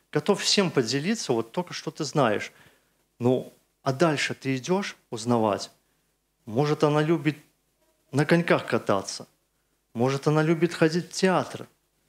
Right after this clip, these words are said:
«Ну, тебе дальше интересно, какая твоя жена?» Я говорю: «Ну да, конечно, интересно». Он говорит: «Так же и вопросы с Богом. Если ты хочешь что-то идти дальше, какие-то, чтобы не было этих прорывов, пустот в этом,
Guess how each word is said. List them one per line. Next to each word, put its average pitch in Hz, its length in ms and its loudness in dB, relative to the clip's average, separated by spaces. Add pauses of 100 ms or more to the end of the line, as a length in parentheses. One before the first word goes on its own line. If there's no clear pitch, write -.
(220)
«Ну, 123 160 -4
тебе 139 320 -2
дальше 165 380 0
интересно, 151 640 0
какая 139 360 0
твоя 110 280 0
жена?» 107 400 -2 (1800)
Я 104 180 -14
говорю: 104 180 -12
«Ну 107 120 -4
да, 117 180 2
конечно, 120 440 -4
интересно». 113 680 -6 (600)
Он 104 80 -16
говорит: 110 240 -12
«Так 147 180 -2
же 143 160 -2
и - 20 -2
вопросы 147 480 -6
с 123 100 -12
Богом. 131 440 -8 (400)
Если 120 340 -10
ты 135 140 -8
хочешь - 340 -12
что-то 131 380 -8
идти - 220 -10
дальше, 135 440 -2
какие-то, - 460 -12
чтобы 107 320 -8
не 120 160 0
было 160 180 -4
этих - 300 -8
прорывов, 131 560 -2 (1120)
пустот - 480 -4
в 143 60 -4
этом, 123 300 -8